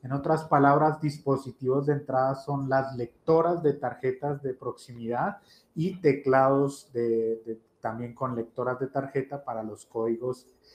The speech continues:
eh, para presionar un código de cuatro dígitos para la entrada o con la tarjeta.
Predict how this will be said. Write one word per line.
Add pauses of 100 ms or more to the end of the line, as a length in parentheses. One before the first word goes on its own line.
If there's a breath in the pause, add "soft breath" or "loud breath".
(320 soft breath)
eh, (280)
para
presionar
un
código
de
cuatro
dígitos
para
la
entrada
o
con
la
tarjeta.